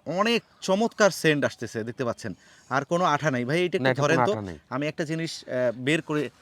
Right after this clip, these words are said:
Speaker 1: দেখাই একটু দর্শকদের। দর্শক, এই যে আমি, আমার হাত দেখেন, কোনো আঠা নাই। এই যে আমি বের করে নিয়ে আসতেছি, দেখেন কত চমৎকারভাবে ধরে আছে। সুবহানাল্লাহ, দেখতে পাচ্ছেন কি চমৎকার কালার।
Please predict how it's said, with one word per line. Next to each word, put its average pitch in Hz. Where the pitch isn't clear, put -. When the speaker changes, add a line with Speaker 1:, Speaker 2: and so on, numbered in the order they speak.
Speaker 1:
দেখাই 131
একটু 123
দর্শকদের। 117
দর্শক, 131
এই 143
যে 160
আমি, 165
আমার 143
হাত 147
দেখেন, 180
কোনো 143
আঠা 143
নাই। 190
এই 135
যে 135
আমি 131
বের 127
করে 117
নিয়ে 104
আসতেছি, -
দেখেন 92
কত 139
চমৎকারভাবে 135
ধরে 95
আছে। 90
সুবহানাল্লাহ, 117
দেখতে 123
পাচ্ছেন 143
কি 208
চমৎকার 160
কালার। 101